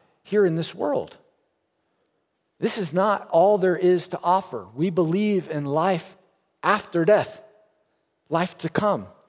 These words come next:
that's gonna be better than what it is here. We are, when we're in the world, we live to please God. When we're of the world, we live to please ourselves. Because this is all the world has. There is nothing to come.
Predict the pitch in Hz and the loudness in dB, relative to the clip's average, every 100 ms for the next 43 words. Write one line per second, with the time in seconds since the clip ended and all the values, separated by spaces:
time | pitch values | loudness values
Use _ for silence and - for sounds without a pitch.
0 | _ _ _ 131 - 170 156 160 - 175 | _ _ _ -6 -2 -2 -2 -4 2 4
1 | 214 185 180 170 180 185 170 254 - - | 6 4 4 4 4 4 2 0 -2 -4
2 | - - - 170 240 233 - 202 202 208 | -14 -18 -4 0 4 4 4 2 4 2
3 | - 233 262 196 160 160 175 208 170 170 | 4 2 6 6 6 4 2 2 2 2
4 | 190 185 180 143 196 214 104 - - 185 | 0 2 2 4 4 4 0 -6 0 2
5 | 180 175 - 262 185 151 147 156 160 175 | 4 2 4 4 4 4 4 4 4 6
6 | 185 190 185 185 - 196 196 - 269 - | 6 4 2 -6 0 2 2 2 0 0
7 | - - _ _ _ _ _ _ _ _ | -6 -18 _ _ _ _ _ _ _ _
8 | _ _ _ - 165 220 240 233 226 247 | _ _ _ -4 2 2 2 0 4 6
9 | 262 240 269 220 233 392 160 190 262 339 | 6 8 6 6 4 4 4 6 6 6
10 | 277 220 208 190 - 190 131 131 | 6 6 6 4 4 4 2 -4